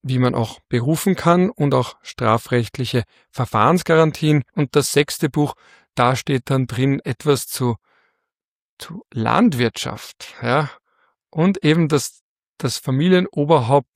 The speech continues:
verantwortlich ist für die Handlungen von dessen Söhnen und Dienern.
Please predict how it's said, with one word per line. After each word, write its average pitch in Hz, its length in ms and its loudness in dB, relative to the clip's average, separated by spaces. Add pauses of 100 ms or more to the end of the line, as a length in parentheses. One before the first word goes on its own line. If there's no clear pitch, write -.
(320)
verantwortlich 143 880 0
ist 143 200 -4
für 131 200 -4
die 120 220 -2 (200)
Handlungen 143 840 0
von 120 560 -2 (680)
dessen 127 280 -2
Söhnen 147 720 2
und 127 360 -2 (500)
Dienern. 127 480 2